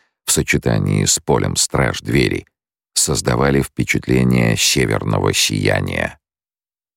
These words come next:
Семь рядов служек, выстроившихся под этим призрачным занавесом,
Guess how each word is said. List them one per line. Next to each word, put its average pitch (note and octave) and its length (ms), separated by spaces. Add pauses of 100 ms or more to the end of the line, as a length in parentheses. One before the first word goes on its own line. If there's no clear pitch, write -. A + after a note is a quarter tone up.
(200)
Семь G#2+ 300
рядов F#2+ 320
служек, F#2 580
выстроившихся A#1+ 960
под B1+ 200
этим A1+ 300
призрачным A1 680
занавесом, G#1 720